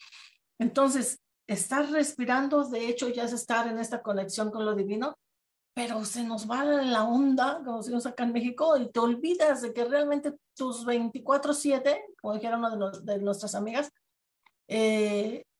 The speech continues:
las veinticuatro siete, trescientos sesenta y cinco días al año, sábados, domingos y días festivos,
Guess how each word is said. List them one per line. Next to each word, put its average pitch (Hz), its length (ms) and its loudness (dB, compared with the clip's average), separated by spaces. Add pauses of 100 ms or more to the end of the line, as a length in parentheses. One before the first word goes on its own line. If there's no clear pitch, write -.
(140)
las 196 180 -6
veinticuatro 240 720 2
siete, 269 520 -2 (340)
trescientos 240 420 -2
sesenta 220 340 -4
y 208 60 -2
cinco 233 400 -2
días 226 400 0
al 214 160 2
año, 220 300 0
sábados, 214 320 0
domingos 214 460 -4
y 202 60 -10
días 214 200 -6
festivos, 240 440 -4